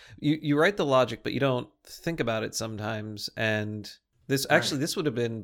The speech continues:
Speaker 1: before I had taken over writing the logic, uh, like, the actual code portion. Um, or it was early in it, and we were doing a race, and all of us were kinda, like, stuck. And this was, I mean, very early. We're all kinda stuck. And I, I'm like,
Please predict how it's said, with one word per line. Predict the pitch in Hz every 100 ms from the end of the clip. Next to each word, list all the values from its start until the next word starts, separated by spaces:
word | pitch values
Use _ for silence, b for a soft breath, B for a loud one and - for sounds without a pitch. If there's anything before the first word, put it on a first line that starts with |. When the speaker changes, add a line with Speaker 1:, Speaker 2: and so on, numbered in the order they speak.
| -
Speaker 1:
before | 113 - - 123 123 123 117 113 -
I | 113
had | 104 101
taken | 107 110 107
over | 110
writing | 113 113 -
the | -
logic, | 117 113 110 117 _ _ _ -
uh, | 110 107
like, | 104 -
the | 107
actual | 104 104 107
code | 110 110 -
portion. | 107 104 110 104 b b b b b -
Um, | 120 117 113 107 107 104
or | 120 123
it | 120
was | 113
early | 127 123 113
in | 107
it, | 110 -
and | 113 110 110 110 - _ _ _ -
we | 120
were | 113
doing | 131 127
a | 117
race, | 113 117 113 110 - - _
and | 117 110 110 -
all | 113 127
of | 123
us | 120 -
were | 107
kinda, | 117 113
like, | 110 104 98
stuck. | - - 107 - - - _ _ _ _ _ -
And | 117
this | 147
was, | 117
I | 98
mean, | 107 -
very | 104 110 110 110
early. | 110 107 104
We're | 113
all |
kinda | 131 127 110
stuck. | - 113 110 - B B B B
And | 117 120
I, | 117 120
I'm | 113 110 113
like, | 117